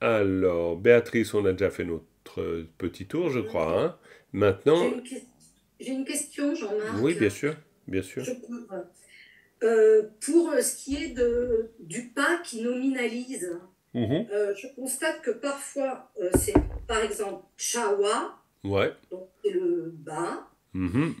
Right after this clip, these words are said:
Speaker 2: et, euh, sur, euh, pour le voyageur, c'est le pas.
Speaker 1: Tout à fait. Et ça, ça dépend de ce qui précède, c'est-à-dire ça dépend de la lettre avant. Mais, euh,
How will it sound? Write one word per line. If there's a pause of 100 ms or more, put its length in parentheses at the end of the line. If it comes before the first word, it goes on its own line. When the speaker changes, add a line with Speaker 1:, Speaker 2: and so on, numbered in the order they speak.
(420)
Speaker 2:
et,
euh,
sur,
euh,
pour
le
voyageur, (100)
c'est
le (120)
pas. (280)
Speaker 1:
Tout
à
fait. (240)
Et
ça,
ça
dépend (420)
de
ce
qui
précède,
c'est-à-dire
ça
dépend
de
la
lettre
avant. (720)
Mais,
euh,